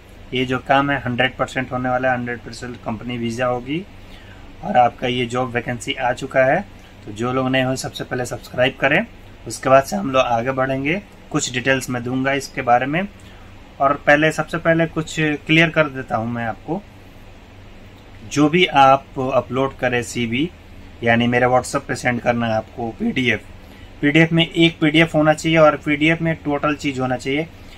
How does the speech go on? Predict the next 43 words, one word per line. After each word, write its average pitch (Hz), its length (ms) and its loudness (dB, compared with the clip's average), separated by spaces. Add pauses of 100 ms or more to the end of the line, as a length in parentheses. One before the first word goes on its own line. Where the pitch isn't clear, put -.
(340)
Passport 143 440 4
copy, 143 300 -2
experience 135 520 -4
certificate, 135 720 -2
सीवी, 143 800 0 (320)
mail, 135 280 2
photos, 135 640 -2 (140)
A 139 180 2
to 139 80 -2 (100)
Z 147 220 4
आपका 170 420 6 (240)
एक 147 240 0
पीडीएफ़ 139 320 0
में 131 140 -2
बना 131 160 4
होना 135 200 2
चाहिए, 151 240 -6
क्योंकि 139 360 -8
ये - 540 -12
बहुत 127 340 4
बड़ी 139 400 0 (520)
जो 120 160 -4
office 135 440 4
है 143 60 2
मुंबई, 135 360 2
वहाँ 131 260 2
से - 140 -12
काम 127 180 2
हो 123 100 2
रहा 135 140 4
है, 123 120 2
ये 120 100 -4
हंड्रेड 120 380 -2
परसेंट 123 360 -8
जेन्युइन 120 340 -2
काम 113 220 -2
हो 107 140 -6
रहा 104 120 -2
है 107 60 0
और 107 120 -6
जेन्युइन 113 400 -6
काम 107 160 -2
होगा, 101 300 -10